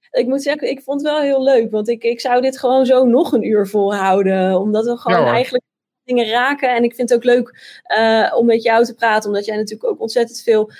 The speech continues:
Speaker 1: eh, kennis en ervaring hebt. Dus, eh, ja, het zijn gewoon interessante gesprekken altijd.
Speaker 2: Ja, nou, dat is de bedoeling ook. Dus, eh, eh, nou ja, in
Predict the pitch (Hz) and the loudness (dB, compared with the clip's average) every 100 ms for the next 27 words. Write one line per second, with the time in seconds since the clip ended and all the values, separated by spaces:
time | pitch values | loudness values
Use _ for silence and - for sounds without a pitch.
0 | - - 202 202 214 214 220 214 214 202 | -12 -4 0 2 0 0 0 2 0 -2
1 | 208 233 214 226 220 202 220 220 196 190 | 0 0 0 2 0 0 -2 -2 -6 -4
2 | - 190 190 190 190 196 196 - 180 - | -2 0 2 4 4 2 0 0 -2 -2
3 | - - 185 208 180 185 190 190 - 196 | -8 -10 -8 -4 -4 -2 -4 -6 -4 -4
4 | 190 185 - 208 139 143 151 - - - | -4 -10 -8 -6 -4 -4 -4 -2 -2 -4
5 | - _ _ 147 143 127 - _ _ 151 | -12 _ _ -4 -2 -4 -10 _ _ -4
6 | 127 131 143 - 135 131 123 117 113 110 | -2 0 -2 -2 -2 0 0 0 -4 -6
7 | - 131 - 147 135 131 - - - - | -6 -6 -4 0 0 0 -4 -16 -20 -20
8 | - _ - 143 135 135 135 151 139 139 | -20 _ -8 -4 -2 0 0 0 0 0
9 | - 95 | -2 -8